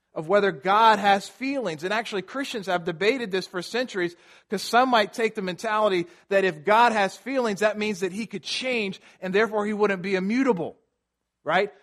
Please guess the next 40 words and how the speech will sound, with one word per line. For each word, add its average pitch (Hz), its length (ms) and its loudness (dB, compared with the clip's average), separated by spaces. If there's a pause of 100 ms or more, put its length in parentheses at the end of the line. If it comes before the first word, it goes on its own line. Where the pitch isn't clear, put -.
(680)
Well, 165 140 -6
we 185 80 -6
certainly 233 380 -2
see 240 200 -8
in 208 80 -4
Scripture 220 440 -8
that 180 180 -6
God 190 300 2
does 226 260 2
have 202 240 -4
feelings, 233 400 -4
so 202 160 0
is 190 140 -4
he 208 240 -10 (160)
immutable? 196 580 -4 (1200)
Well, 170 200 -2
I 180 140 -2
would 214 160 -4
say 180 220 -4
that 175 160 -6
he 185 160 -14
is. 208 640 -6 (180)
Scripture 196 440 -6
speaks 208 420 -8
of 175 80 -8
his 170 140 -6
compassion, 196 680 -2
his 160 180 -10
joy, 202 380 2
his, 165 160 -4 (320)
his 170 180 -6
anger, 190 380 -2
and 175 120 -4
so 202 280 2
forth. 165 320 0 (480)
God 214 480 6
is 262 240 0
a 214 100 2
personal 220 540 -2
being. 208 360 -8